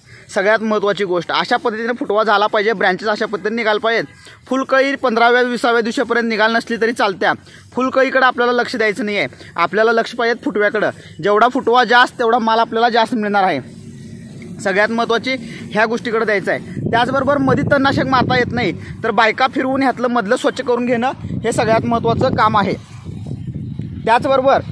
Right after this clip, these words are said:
जाता येता तणनाशकनं काँग्रेस मरत नाही, हे काँग्रेस असं उपटून टाकणं आपलं काम आहे जाता येता सगळ्यात महत्त्वाचं. दुसरं gap filling जिथं जिथं करावे लागतात ते gap filling करून घ्यायचं आहे.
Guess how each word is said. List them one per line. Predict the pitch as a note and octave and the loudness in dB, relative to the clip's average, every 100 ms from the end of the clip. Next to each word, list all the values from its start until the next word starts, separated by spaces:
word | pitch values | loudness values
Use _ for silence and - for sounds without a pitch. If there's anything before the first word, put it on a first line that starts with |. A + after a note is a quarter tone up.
| - - - | -12 -14 -2
जाता | G#3 G#3+ B3+ | 2 4 4
येता | C4+ B3+ C4+ B3 - B3 | 4 6 6 4 -2 0
तणनाशकनं | B3 B3+ C4 B3+ B3+ | 2 2 2 0 0
काँग्रेस | C4 A#3+ A#3 C4+ | 2 2 2 2
मरत | B3 B3 A#3+ | 2 2 2
नाही, | A#3+ B3 C#4 | 0 0 -2
हे | - - - | -8 -6 -2
काँग्रेस | A3+ A#3+ A3+ A#3+ | 2 4 4 4
असं | C4 B3 | 2 2
उपटून | C4+ F3 C4 B3+ | 0 0 -2 2
टाकणं | B3+ B3 B3 C4 - - - | 2 2 2 2 0 -8 -4
आपलं | F3 G#3 | -2 0
काम | A3+ A#3 A3+ | 0 2 4
आहे | A#3 A#3 | 4 2
जाता | G#3+ G#3 A3 | 2 0 0
येता | G#3+ | -2
सगळ्यात | A3 F#3+ F#3 | -2 0 0
महत्त्वाचं. | F#3+ G3 F3+ F#3 F3+ A#2+ - - - E3 | 0 -2 0 0 -2 -4 -10 -20 -16 -8
दुसरं | G3 A#3 C4+ G#3+ | -2 2 2 4
gap | A#3+ A#3+ | 2 2
filling | C4+ C4 B3+ | -2 -2 -2
जिथं | A#3 | -4
जिथं | A#3 A3+ | -4 -2
करावे | C4 B3 A#3 B3 | 0 2 4 2
लागतात | A#3 B3 B3+ - - - | 0 0 -2 -4 -18 -6
ते | A3+ | -2
gap | G3+ A#3 - | 2 2 2
filling | B3+ B3+ | -2 0
करून | B3 A#3+ | 2 2
घ्यायचं | A#3+ A#3 B3 | 2 2 4
आहे. | A3 | 2